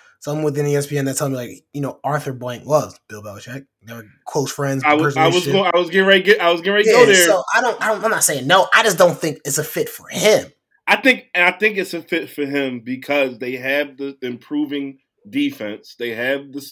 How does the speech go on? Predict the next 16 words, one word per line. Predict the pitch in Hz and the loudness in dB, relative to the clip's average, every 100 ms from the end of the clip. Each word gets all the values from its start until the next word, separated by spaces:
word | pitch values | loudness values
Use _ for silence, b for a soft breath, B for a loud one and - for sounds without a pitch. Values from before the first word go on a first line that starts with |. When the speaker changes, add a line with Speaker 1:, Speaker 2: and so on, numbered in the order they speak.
| _ | _
Speaker 2:
the, | 127 127 127 | -10 -10 -12
the | 135 | -12
personnel | 139 143 151 135 113 117 117 _ _ _ | -10 -10 -10 -12 -10 -10 -16 _ _ _
on | 117 | -8
the | 123 | -8
back | 104 127 123 | -4 -4 -4
end | 123 123 | -6 -8
with | 120 | -4
A | 123 | -4
J | 117 120 | -4 -10
Terrell, | 127 113 113 117 113 110 107 | -10 -12 -8 -8 -8 -12 -12
um, | 110 107 104 104 | -10 -10 -10 -14
Jesse | - 123 120 | -12 -12 -12
Bates | 104 120 113 | -8 -8 -10
the | |
third. | 101 120 113 110 107 | _ -8 -8 -8 -12